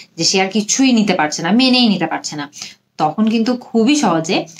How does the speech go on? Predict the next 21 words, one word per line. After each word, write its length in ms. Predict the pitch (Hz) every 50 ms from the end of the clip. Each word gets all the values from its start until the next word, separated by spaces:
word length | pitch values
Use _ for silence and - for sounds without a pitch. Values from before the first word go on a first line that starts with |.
| - _
আপনি 300 | - 165 160 - 185 185
চাইলে 420 | 180 170 156 147 147 175 277 - - - - - -
আপনার 260 | - 156 - 160 160
ফ্রেন্ডকে 540 | 156 - 165 160 156 156 156 - 160 156 156
বা 80 | 151 151
আপনার 200 | 147 147 156 156
পরিচিত 280 | - 170 165 165 -
যে 180 | 185 185 240 285
কোনো 180 | 269 311 294 262
কেউ 160 | - 214 196
যদি 140 | 175 160 175
এই 60 | 165
পরিস্থিতির 460 | 165 165 160 160 160 - 175 165 170
মধ্যে 240 | 165 156 151 151 160
দিয়ে 160 | 151 156 151
যায়, 160 | 147 185 247 269
তাকে 200 | - 170 - 180 - _ -
আরেকটা 460 | 170 175 180 202 208 208 - - 262
বাক্য 280 | 208 190 156 - - 180
ব্যবহার 380 | 165 165 160 156 170 160 151
করে 360 | 151 - 151 143 165 254 -